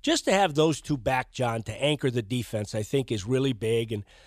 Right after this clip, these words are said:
then Russell out front, uh, probably, you know, our best scoring threat. And, uh, you know, blending in to have more depth. Steve has more options, and I think that bodes well, uh, against Charlotte and Chicago on the end of this trip.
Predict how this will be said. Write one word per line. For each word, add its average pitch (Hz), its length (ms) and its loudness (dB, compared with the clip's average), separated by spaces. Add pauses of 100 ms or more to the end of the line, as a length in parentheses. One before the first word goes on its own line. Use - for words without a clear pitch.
(140)
then 208 220 4
Russell 175 560 4
out 156 180 4
front, 147 460 0
uh, 135 200 2
probably, 156 360 0
you 151 140 -2
know, 139 160 6
our 135 100 6
best 143 280 0
scoring 131 420 2
threat. 127 340 -4 (480)
And, 131 360 4
uh, 131 320 4 (160)
you 285 80 -4
know, 247 120 2
blending 190 520 4
in 202 220 4
to 175 60 2
have 151 220 2
more 160 180 4
depth. 143 300 0
Steve 165 300 -2
has 156 200 4
more 151 240 2
options, 185 580 0
and 139 300 2
I 143 140 -2
think 160 280 -2
that 156 220 0
bodes 156 280 4
well, 180 400 4
uh, 165 220 6
against 160 340 -2
Charlotte 185 400 2
and 190 100 -4
Chicago 180 500 2
on 139 200 4
the 135 180 -2
end 165 140 2
of 156 80 2
this 160 140 2
trip. 220 260 -2